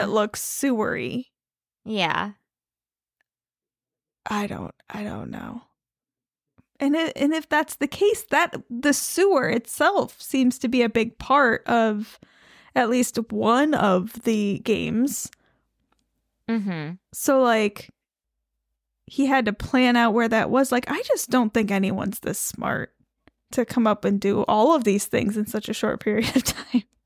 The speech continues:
Speaker 1: I just find it very, like, he would need a whole team of people, and it seems like he didn't have a whole team of people.
Speaker 2: He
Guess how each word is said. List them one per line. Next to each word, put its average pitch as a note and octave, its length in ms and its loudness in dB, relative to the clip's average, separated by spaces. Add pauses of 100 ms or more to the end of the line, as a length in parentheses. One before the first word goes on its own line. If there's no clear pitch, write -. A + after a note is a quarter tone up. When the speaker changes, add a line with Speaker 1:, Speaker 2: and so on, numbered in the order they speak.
(440)
Speaker 1:
I - 40 -20 (320)
just - 140 -12
find E4+ 200 4
it A3 100 2
very, F#3+ 400 -2
like, - 360 -10 (760)
he E4 140 2
would F4+ 140 4
need A3+ 160 4
a G3+ 60 4
whole G#3 220 2
team C4 640 4 (100)
of - 140 -10
people, - 580 0
and A#3 120 4
it A3 160 2
seems C#4 320 4
like G#3+ 160 2
he A3+ 100 2
didn't B3+ 340 2
have - 200 -6
a - 60 -4
whole - 180 -2
team - 220 -6
of - 140 -14
people. - 440 -8 (180)
Speaker 2:
He G#4 160 -6